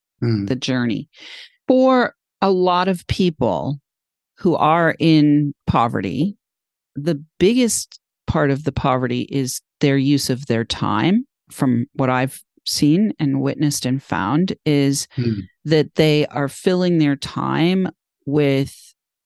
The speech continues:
Speaker 2: trying to get out of poverty, you know, maybe multiple jobs, right? So can we talk about what were some of the things that you knew you needed to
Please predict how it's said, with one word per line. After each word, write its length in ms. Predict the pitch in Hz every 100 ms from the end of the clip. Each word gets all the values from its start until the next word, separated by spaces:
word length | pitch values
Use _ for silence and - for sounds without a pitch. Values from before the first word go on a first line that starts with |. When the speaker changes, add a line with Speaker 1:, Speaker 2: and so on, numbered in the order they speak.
| _ -
Speaker 2:
trying 340 | 170 156 143
to 100 | 165
get 200 | 131 143
out 200 | 135 127
of 180 | 117 -
poverty, 960 | - - 196 185 131 113 101 107 165 - _ _ -
you 120 | 170
know, 100 | 139
maybe 320 | 135 143 143
multiple 480 | 135 135 135 143 147
jobs, 800 | 131 135 151 226 - - - - _ _ _ -
right? 500 | 127 127 175 - - - _ _ _ _
So 760 | - - 208 185 180 175 170 147 _ -
can 240 | - 196 214
we 160 | 226 -
talk 440 | - 226 240 -
about 400 | 202 175 156 -
what 380 | 151 156 196 -
were 280 | 254 247 220
some 280 | - 196
of 80 | 185
the 180 | 165 143 -
things 380 | 175 180 170 -
that 180 | 151
you 460 | - 147 160 190 202
knew 440 | 175 170 175 165
you 280 | 156 143 147
needed 480 | 143 151 156 151 135
to 140 | 156